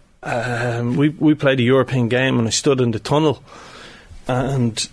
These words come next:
Dundalk were known as a really big, big team, and we played, um, the side, uh, it'll come back to me, uh, but we stood in the tunnel. I remember speaking to Danny Miller, who's, uh, head of medical or, uh, physiotherapist at the Irish international team now, saying,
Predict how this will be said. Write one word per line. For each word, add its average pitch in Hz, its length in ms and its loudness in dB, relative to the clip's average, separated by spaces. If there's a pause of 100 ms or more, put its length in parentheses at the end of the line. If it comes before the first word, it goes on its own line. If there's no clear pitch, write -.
(100)
Dundalk 170 400 2
were 143 80 4
known 139 260 2
as 117 120 0
a 120 40 2
really 127 260 2
big, 127 360 -2
big 120 240 -2
team, 135 460 0
and 120 300 0
we 123 120 2
played, 147 520 2
um, 113 600 0 (920)
the - 140 -6
side, 123 380 2 (100)
uh, 120 160 0
it'll 120 140 -2
come 135 180 -2
back 127 180 0
to - 100 -2
me, 113 100 0 (200)
uh, 117 140 0 (300)
but 147 180 2
we 151 80 2
stood 170 200 2
in 143 40 0
the 131 60 0
tunnel. 139 240 0
I - 20 2
remember 147 300 2
speaking - 280 -4
to - 60 -6
Danny 127 260 2
Miller, 127 300 4
who's, 117 340 -2 (840)
uh, 120 280 2
head 127 160 2
of 120 80 2
medical 120 400 2
or, 113 280 2
uh, - 760 -2
physiotherapist 127 720 0
at 120 80 0
the 127 100 2
Irish 120 220 2
international 123 480 0
team 117 220 0
now, 117 180 0
saying, 110 340 -2